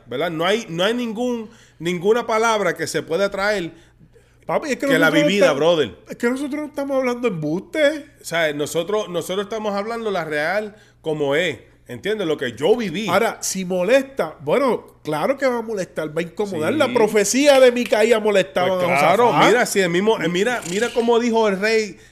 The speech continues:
Speaker 1: mira cómo dijo el, el rey Acab. Cuando, cuando, cuando él le dijo el embuste, cuando él le dijo el embuste, porque él le dijo, "Oh, sí, vete, sube,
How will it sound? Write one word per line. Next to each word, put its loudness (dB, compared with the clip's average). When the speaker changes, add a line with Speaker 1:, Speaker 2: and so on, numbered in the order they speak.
Speaker 1:
mira 0
cómo 2
dijo 0
el, -4
el 2
rey -2
Acab. -4
Cuando, 2
cuando, 0
cuando 0
él 0
le 2
dijo -4
el -6
embuste, -2
cuando -4
él 0
le 2
dijo -2
el -2
embuste, -4
porque -4
él -2
le 0
dijo, -2
"Oh, -4
sí, -6
vete, -2
sube, -2